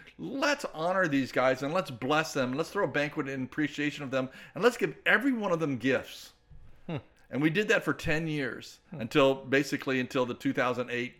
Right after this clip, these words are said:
Speaker 1: crash.
Speaker 2: Right.
Speaker 1: You know, I said, "Let's do that." And so we began to do it. It initially, I mean, just resonated with business people, said, "Just, that's just the right thing to do."
Speaker 2: Right.
Speaker 1: So we've been, like, blessed that we de-, developed this, uh, Compassion Ministries directory. And then you know what happened?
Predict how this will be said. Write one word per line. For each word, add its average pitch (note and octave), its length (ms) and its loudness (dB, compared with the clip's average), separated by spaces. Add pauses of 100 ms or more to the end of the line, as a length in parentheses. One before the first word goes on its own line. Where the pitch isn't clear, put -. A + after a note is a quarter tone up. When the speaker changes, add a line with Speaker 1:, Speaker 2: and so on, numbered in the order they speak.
(160)
Speaker 1:
crash. A2 540 -2 (160)
Speaker 2:
Right. A2+ 280 -4
Speaker 1:
You B2 120 0
know, B2+ 240 2 (260)
I C#3+ 60 -4
said, D3+ 160 2
"Let's A3 200 2
do D#3 300 4
that." D#3 320 2
And C3+ 100 -4
so D#3+ 140 2
we F#3+ 200 0
began G#3 340 -2
to C#3+ 40 -4
do F3+ 200 0
it. C#3 140 -4
It D3 180 -6
initially, D#3+ 760 0
I E3+ 40 0
mean, E3 180 -2
just F3 220 -2
resonated G3 440 6
with C3+ 140 -2
business D#3 280 -2
people, F3 280 -6
said, C#3+ 160 -4 (240)
"Just, - 180 -8
that's F3 220 -4
just - 160 -12
the B2+ 80 -2
right B2 200 0
thing B2 200 -4
to A#2+ 80 -4
do." B2 320 -4
Speaker 2:
Right. G#2+ 240 -2 (140)
Speaker 1:
So C#3+ 360 6
we've D#3 240 2
been, E3+ 80 -2
like, D3+ 220 0
blessed D#3+ 220 2
that D#3 120 -2
we D3+ 80 2
de-, C#3 460 0 (160)
developed C#3+ 480 4
this, F3+ 240 -4 (260)
uh, B2 320 4
Compassion D3+ 640 0
Ministries D3+ 400 -2
directory. B2+ 520 -2 (340)
And D3 100 -2
then E3 100 0
you D#3+ 80 -2
know E3 60 4
what D#3+ 80 4
happened? F#3+ 460 -2